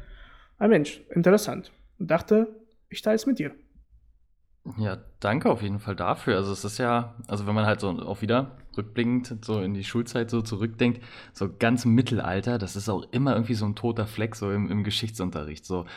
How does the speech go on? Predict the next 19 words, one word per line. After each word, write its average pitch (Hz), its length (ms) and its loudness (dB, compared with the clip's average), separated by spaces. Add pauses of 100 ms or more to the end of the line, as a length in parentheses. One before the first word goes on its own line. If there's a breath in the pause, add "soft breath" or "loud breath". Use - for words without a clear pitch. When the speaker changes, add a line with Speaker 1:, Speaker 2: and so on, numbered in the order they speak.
(120 loud breath)
Speaker 2:
man 98 160 0
hat 117 140 2
halt 113 160 2
so 110 280 4
die 104 220 0
Antike, 151 680 4
dann 120 120 4
hat 123 120 0
man 113 100 2
halt 110 140 2
so, 101 360 0
so 82 300 -8
Rom, 131 600 6
das 113 160 2
Ganze 123 300 2
so 110 100 2
ein 110 100 4
bisschen 160 600 4
angehaucht 139 560 0